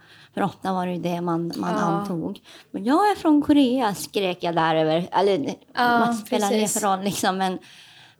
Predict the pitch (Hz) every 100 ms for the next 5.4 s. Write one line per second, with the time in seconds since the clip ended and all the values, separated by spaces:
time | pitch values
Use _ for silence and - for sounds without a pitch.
0 | - - 101 202 185 208 208 - - -
1 | - - 226 220 196 196 190 - - 190
2 | 185 180 - 156 170 - - 185 156 190
3 | 185 185 175 175 190 156 - - 180 165
4 | - - - - _ _ - 185 165 -
5 | - 175 165 160